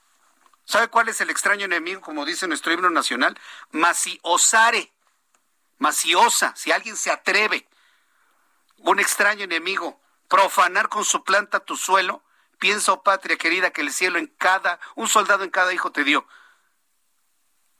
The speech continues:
Pero parece que es letra muerta, ¿eh? ¿Cuál es el enemigo?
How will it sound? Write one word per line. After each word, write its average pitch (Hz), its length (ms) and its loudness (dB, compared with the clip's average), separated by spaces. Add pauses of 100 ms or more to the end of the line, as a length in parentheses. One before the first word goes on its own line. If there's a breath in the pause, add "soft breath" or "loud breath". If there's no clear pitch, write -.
(200)
Pero 170 120 2
parece 214 240 2
que 226 100 0
es 226 60 2
letra 190 220 0
muerta, 208 380 2
¿eh? 269 100 -8 (880)
¿Cuál 233 160 4
es 214 140 -6
el 190 80 2
enemigo? 180 440 0